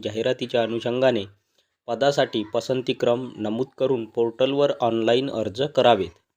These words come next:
हे अर्ज पोर्टलवर करायचे आहे ऑनलाइन. संकेतस्थळ दिलेले आहे महा टीचर रिक्रूटमेंट डॉट ओ आर जी डॉट इन.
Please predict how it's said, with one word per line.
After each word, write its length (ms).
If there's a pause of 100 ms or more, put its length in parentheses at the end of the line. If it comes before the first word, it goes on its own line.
(120)
हे 60
अर्ज 280
पोर्टलवर 600
करायचे 400
आहे 140
ऑनलाइन. 440 (460)
संकेतस्थळ 600
दिलेले 360
आहे 140 (540)
महा 200
टीचर 320
रिक्रूटमेंट 720
डॉट 200 (260)
ओ 140
आर 160
जी 140
डॉट 280
इन. 100